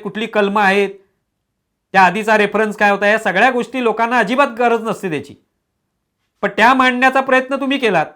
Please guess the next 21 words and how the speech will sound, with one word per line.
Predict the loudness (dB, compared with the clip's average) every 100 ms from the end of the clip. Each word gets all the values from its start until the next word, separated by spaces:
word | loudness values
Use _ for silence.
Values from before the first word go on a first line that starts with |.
| _ _ _ _ _ _ _ _ _ -6
जे | -6
कोर्टात | -2 -2 2 2
झालं | 4 4 4
असतं | 0 -2 -4 -4 -6 _ _ _ _ _ _ _ _ _ _ _
आणि | -4 0
ते | 0
लोकांपर्यंत | 2 0 2 -2 0
पोचलंही | -2 2 2 2
नसतं | -2 -4 -6 -6 -8 _ _ _ _ _ _ _
किंवा | -6 4
फारशा | 4 4 2
लोकांनी | 2 2 0 0
त्याची | -4 -4
चर्चाही | 0 0 2 0
केली | 0 -4 -2
नसती, | -6 -8 -12 -14 _ _ -6
ते |
तुम्ही | -4 -2 2
चव्हाट्यावर | 4 6 6 4
आणून | 4 2 0
ठेवलं. | -2 -2